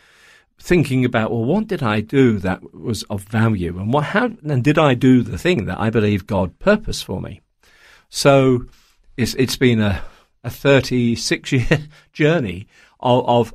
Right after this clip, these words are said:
of finding my, my purpose. And one of the things that we, we teach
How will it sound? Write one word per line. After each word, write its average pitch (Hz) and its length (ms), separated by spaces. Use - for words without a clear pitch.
of 113 100
finding 131 800
my, 98 280
my 104 240
purpose. 139 640
And 120 140
one 156 140
of 170 80
the 117 100
things 113 380
that 101 200
we, 104 200
we 110 160
teach - 360